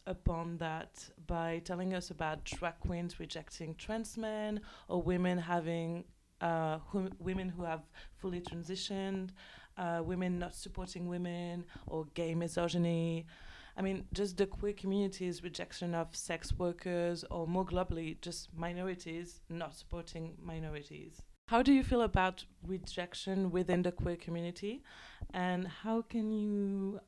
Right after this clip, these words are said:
uh, how can we find a way to overcome these attitudes that keep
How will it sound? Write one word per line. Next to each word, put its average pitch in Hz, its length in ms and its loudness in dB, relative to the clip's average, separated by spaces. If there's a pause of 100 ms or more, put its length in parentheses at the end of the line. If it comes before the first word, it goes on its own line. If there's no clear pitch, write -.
uh, 175 420 2 (100)
how 226 140 0
can 277 180 0
we 254 100 2
find 202 280 0
a 196 60 2
way 185 140 4
to 185 200 0
overcome 185 560 0
these 170 220 -6
attitudes 175 680 -10 (300)
that 180 240 -2
keep 196 240 -6